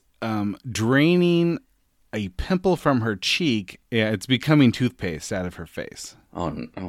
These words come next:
Speaker 2: wow. My God. <laughs> What a fucking time to be alive.
Speaker 1: Steve,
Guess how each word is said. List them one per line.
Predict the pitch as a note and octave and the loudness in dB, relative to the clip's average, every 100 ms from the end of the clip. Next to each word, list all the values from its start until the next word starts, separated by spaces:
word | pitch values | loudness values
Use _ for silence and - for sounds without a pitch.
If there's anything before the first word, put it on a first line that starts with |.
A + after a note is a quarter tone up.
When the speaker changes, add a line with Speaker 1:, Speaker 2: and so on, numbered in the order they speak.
| E2 | -8
Speaker 2:
wow. | F2+ - - _ _ _ _ _ _ - - - - _ _ _ - | -8 -10 -14 _ _ _ _ _ _ -20 -20 -20 -20 _ _ _ -20
My | - - - - - - - _ F3+ - | -18 -18 -16 -16 -16 -20 -20 _ -12 -12
God. | B3 - | -10 -10
<laughs> | - D#4 - D4+ - - C4+ - B3 - G3+ - - - - - | -10 -14 -10 -12 -10 -12 -12 -12 -14 -14 -16 -16 -16 -16 -18 -20
What | G2 A2+ | -14 -8
a | E2 - - | -8 -10 -18
fucking | F#2+ - - | -14 -12 -12
time | E2+ E2+ D#2+ | -8 -8 -8
to | |
be | D#2 D#2+ | -8 -8
alive. | D#2+ D#2+ D#2 - - _ _ _ - - _ _ _ _ _ _ _ _ _ _ _ _ _ _ _ _ _ _ _ _ _ _ _ _ | -8 -10 -12 -14 -20 _ _ _ -20 -20 _ _ _ _ _ _ _ _ _ _ _ _ _ _ _ _ _ _ _ _ _ _ _ _
Speaker 1:
Steve, | - - F#3 G3 | -18 -2 0 0